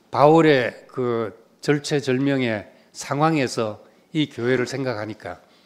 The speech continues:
하나님이 하신 일이 너무 뚜렷하고 하나님이 주신 은혜가 너무 귀하기 때문에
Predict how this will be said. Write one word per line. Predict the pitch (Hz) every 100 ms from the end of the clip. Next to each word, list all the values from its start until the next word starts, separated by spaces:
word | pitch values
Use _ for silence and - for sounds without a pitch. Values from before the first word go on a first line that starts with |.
| _ _ _ _
하나님이 | - 202 196 180 170
하신 | 151 - - 175
일이 | 160 151
너무 | 127 135 147
뚜렷하고 | 151 139 139 135 - 92 - _ _ _ _ _ _ _
하나님이 | - 151 139 113
주신 | 107 131 127
은혜가 | 113 127 98 95
너무 | 110 160 151
귀하기 | - 165 185 -
때문에 | - 120 113 90